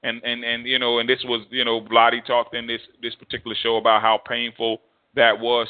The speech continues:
to him. You say, "Apostle, what you driving at?" Sometimes people do things not because that's really how they feel in their heart, but they, they're afraid of a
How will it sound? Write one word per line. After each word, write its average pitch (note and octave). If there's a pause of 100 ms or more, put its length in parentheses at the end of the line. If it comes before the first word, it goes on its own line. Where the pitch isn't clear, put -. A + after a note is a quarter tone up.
to G2+
him. D2+
You B2+
say, C3+
"Apostle, B2+
what A#2+
you A#2
driving C#3
at?" G2 (180)
Sometimes F3
people E3+
do G3+
things A#2+
not F3+
because D#3
that's D3+ (100)
really C#3+
how C3
they B2+
feel B2
in A2+
their A2
heart, E3+ (260)
but C#3+
they, C#3+
they're C3+
afraid D#3+
of C#3 (500)
a G#3+